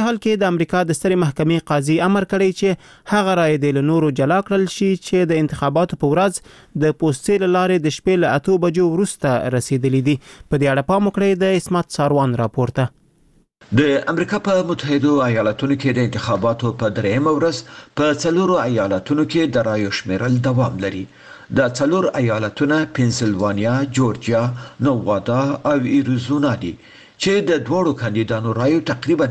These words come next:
Speaker 2: پکې برابرې دي. د ډیموکرات ګوند کاندید جو بایدن د جمعې تر سهاره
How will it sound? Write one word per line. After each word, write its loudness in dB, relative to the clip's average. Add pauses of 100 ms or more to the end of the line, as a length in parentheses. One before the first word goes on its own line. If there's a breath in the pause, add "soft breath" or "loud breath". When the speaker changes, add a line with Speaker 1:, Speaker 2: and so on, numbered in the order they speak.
Speaker 2:
پکې -2
برابرې -2
دي. -2 (600 loud breath)
د 2
ډیموکرات -2
ګوند -2
کاندید 0
جو 2
بایدن -2
د 2 (120)
جمعې 2
تر -4
سهاره -4